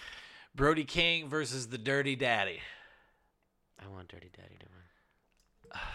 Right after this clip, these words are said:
Speaker 2: want Chris Dickinson to win.
Speaker 1: I, yeah, I wouldn't. Either way.
Speaker 2: Because Brody can go do other stuff.
Speaker 1: Well, Brody, well,
Speaker 2: Brody is doing other stuff.
Speaker 1: But so is Dickinson. He showed up in Ring of Honor with Brody the other day.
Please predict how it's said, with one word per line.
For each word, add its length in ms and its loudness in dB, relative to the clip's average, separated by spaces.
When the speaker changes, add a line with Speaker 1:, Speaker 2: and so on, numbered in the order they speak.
Speaker 2:
want 260 -12
Chris 140 -14
Dickinson 460 -12
to 100 -10
win. 340 -6
Speaker 1:
I, 280 4
yeah, 380 2
I 140 2
wouldn't. 360 -2
Either 360 8
way. 480 8
Speaker 2:
Because 260 -4
Brody 280 2
can 200 -8
go 160 -2
do 180 -6
other 240 -6
stuff. 640 -14
Speaker 1:
Well, 340 0
Brody, 420 4
well, 340 2
Speaker 2:
Brody 240 2
is 400 -2
doing 320 -8
other 260 -12
stuff. 340 -14
Speaker 1:
But 260 10
so 220 -2
is 140 -4
Dickinson. 600 -4
He 160 -4
showed 300 2
up 200 0
in 100 -6
Ring 200 0
of 100 -2
Honor 260 2
with 180 -6
Brody 320 2
the 160 -4
other 160 -10
day. 180 -12